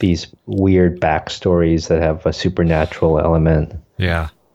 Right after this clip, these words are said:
Speaker 1: And I think if you, if you actually read all of his stuff, if you binge read him, like you said,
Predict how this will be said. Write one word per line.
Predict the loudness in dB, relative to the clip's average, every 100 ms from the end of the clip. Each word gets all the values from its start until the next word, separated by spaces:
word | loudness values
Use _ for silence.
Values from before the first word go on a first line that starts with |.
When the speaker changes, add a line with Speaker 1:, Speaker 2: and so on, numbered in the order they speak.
| _ _ -2
Speaker 1:
And | 2 2 2 -2
I |
think | -2 -4 -4 -4
if | -4 0
you, | 2 2 0
if | -6 2
you | 2
actually | 2 0 0 0
read | 2 2 4 2 -2 -4
all | 0 2 2
of | 0
his | -2 -2
stuff, | -4 0 0 0 -6 -20 -20 -20 -12
if | -2 0 2
you | 0
binge | 2 2 2 0 -4 0
read | 2 2
him, | 0 -2
like | -2 -2
you |
said, | -2 0 0 -2